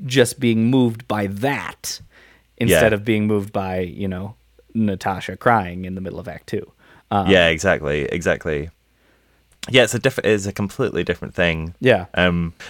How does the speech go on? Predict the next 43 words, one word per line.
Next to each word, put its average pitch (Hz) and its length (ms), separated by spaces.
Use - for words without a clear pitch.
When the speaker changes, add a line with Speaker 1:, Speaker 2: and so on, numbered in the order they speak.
Speaker 2:
but 156 100
then, 175 220
you 185 80
know, 165 160
it's, 139 220
it's 139 180
that, 170 280
it's - 160
that 147 140
idea 131 340
of, 101 80
like, 101 200
you 113 120
look 131 260
back 110 420
to 110 100
the 92 80
Follies 101 420
era 64 480
Speaker 1:
Mm-hmm. 117 280
Speaker 2:
and 98 440
you're 117 220
like, 101 220
"Why 127 300
was 131 360
that 90 260
so 95 160
success-, - 320
you 95 120
know 107 120
what 73 40
I 98 40
mean? 110 220
Why 120 160
was 131 120
it - 80
so 113 160
successful 98 500
then?" 104 540
Speaker 1:
Right. 110 320
Speaker 2:
Because 110 480
it - 200
wasn't, 139 500